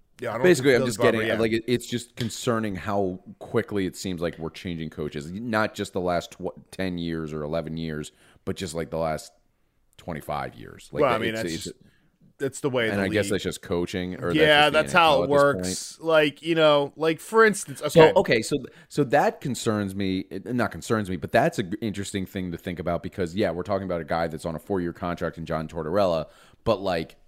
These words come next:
Speaker 2: in the next four years, can, well, I know we've debated having them, the talent is there, but have they, are they executing it properly? Four years from now, what are we, are we,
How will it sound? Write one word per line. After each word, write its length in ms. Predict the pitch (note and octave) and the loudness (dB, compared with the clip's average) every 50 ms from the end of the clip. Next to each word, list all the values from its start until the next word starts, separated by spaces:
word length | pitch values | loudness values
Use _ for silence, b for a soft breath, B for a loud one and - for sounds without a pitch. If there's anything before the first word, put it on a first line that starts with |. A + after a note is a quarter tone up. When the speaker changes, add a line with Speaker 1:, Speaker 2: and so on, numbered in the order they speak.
| _ _ _ - - - - - - - - - - - - - - - _ _ | _ _ _ -20 -20 -18 -16 -16 -14 -14 -16 -18 -18 -20 -20 -20 -20 -20 _ _
Speaker 2:
in 120 | B2 A#2+ A#2+ | -2 0 0
the 80 | A#2 | 0
next 260 | A#2 C3 C3+ - - - | 0 0 -2 -4 -8 -12
four 360 | - - - C3 B2+ C#3 C#3 | -10 -2 0 0 2 2 0
years, 460 | A2 F2+ F#2+ G2 G#2+ A#2 B2+ B2 - | -2 -2 -2 -2 -2 -2 -4 -4 -8
can, 380 | - - - A2 G2+ G2 F#2 - _ _ - G1+ - _ | -12 -10 -8 -6 -6 -6 -6 -10 _ _ -20 -20 -14 _
well, 240 | - F#2 F#2 D#2 - - | -6 -6 -6 -6 -4 -2
I 80 | G#2 | -2
know 200 | G#2 G#2+ A#2+ B2 | 2 4 4 4
we've 260 | A#2 G#2+ G2+ F2 - - _ _ _ _ _ _ - | 4 2 0 -2 -4 -10 _ _ _ _ _ _ -6
debated 540 | - G2+ F2 D2 G#2 G#2 G2 G2 F#2+ F#2+ F2 | -4 -4 -4 0 0 2 2 2 2 2 0
having 340 | D#2+ D2+ F#2 F#2 E2+ F2+ E2+ | 0 -2 -4 -4 -4 -4 -4
them, 240 | E2 D#2+ D#2 D2+ C2+ | -4 -6 -6 -8 -10
the 120 | - D2+ - _ _ | -12 -14 -16 _ _
talent 480 | - - - A#2+ A2+ A2 G#2+ G2 E2+ - | -20 -6 -2 -2 0 0 0 -4 -6 -6
is 200 | D2 F2 D#2+ C#2 | -8 -10 -10 -6
there, 280 | C#2+ D2+ D2+ D2 D2 D2 | -6 -4 -4 -2 -4 -4
but 260 | C2+ D2 D2+ C#2+ - _ _ D2+ - - - - | -6 -6 -8 -8 -10 _ _ -20 -16 -16 -10 -10
have 140 | F2+ D#2 | -8 -6
they, 80 | D2+ - | -6 -4
are 160 | - E2 D#2+ | -4 -4 -4
they 220 | D2 C#2+ C#2+ D2 - | -4 -6 -8 -10 -4
executing 580 | - F2+ F2+ - - - - - E2+ D#2+ D#2 | -2 -2 -2 -2 -6 -12 -8 -8 -6 -6 -6
it 100 | C#2 - | -8 -10
properly? 640 | - - F2 F2+ F2 - E2+ C2+ B1+ B1+ A1+ A1 - _ _ _ _ _ _ _ _ _ _ _ _ _ _ _ _ | -8 -6 -4 -4 -4 -4 -6 -6 -6 -8 -10 -12 -16 _ _ _ _ _ _ _ _ _ _ _ _ _ _ _ _
Four 380 | - - - F3+ F#3+ G#3+ G3 F#3 | -20 -8 0 2 2 4 4 2
years 320 | C3 A2+ A2+ A2+ A2 - | 2 2 2 2 2 0
from 180 | - G2 F2 D#2+ | -4 -6 -6 -4
now, 180 | D2+ D2 D2 | -2 -2 -2
what 240 | D2+ D2 D#2 F#2 G2+ | -2 0 0 2 2
are 100 | G#2+ G#2 | 2 0
we, 360 | F2+ F2+ E2+ E2 D#2+ D2 - - _ _ _ _ _ _ _ | -2 -2 -4 -4 -6 -8 -10 -14 _ _ _ _ _ _ _
are 80 | E2 E2+ | -10 -8
we, 380 | D#2 E2 D#2 D2 C#2 C#2 B1+ | -8 -8 -8 -10 -10 -12 -16